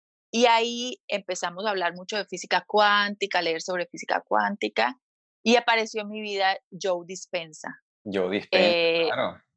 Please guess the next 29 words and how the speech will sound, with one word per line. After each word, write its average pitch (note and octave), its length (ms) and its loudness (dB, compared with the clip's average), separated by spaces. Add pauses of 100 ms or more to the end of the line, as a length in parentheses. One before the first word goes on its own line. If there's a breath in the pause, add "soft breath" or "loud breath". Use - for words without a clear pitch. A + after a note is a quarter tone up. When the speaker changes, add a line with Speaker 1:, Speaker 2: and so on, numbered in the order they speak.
(140)
Speaker 1:
el F#3+ 200 2
doctor F3+ 480 2
Joe F#3 180 4
Dispenza, F#3+ 680 0 (100)
y G3+ 120 -2
fue G3 220 2
como, G#3 380 4
"Oh G3 240 6
my E3 140 -2
gosh", F#3+ 520 -2
para F3+ 200 2
mí E3+ 100 -10
fue G3 120 -2
como G3 340 -2
Speaker 2:
<laughs> - 120 -14 (100)
Speaker 1:
abrir F#3+ 400 2
un A3 100 -6
nuevo, A3 380 2
un G#3+ 180 -2
nuevo A3 240 -2
mundo A3 220 -2
de A3 60 -2
posibilidades, A#3+ 520 0
porque C4 340 0
yo B3+ 100 2 (100)
tengo, A3 540 -4 (640)
eh, F3+ 340 0
muchos G3 400 -6
clientes, G3+ 880 -2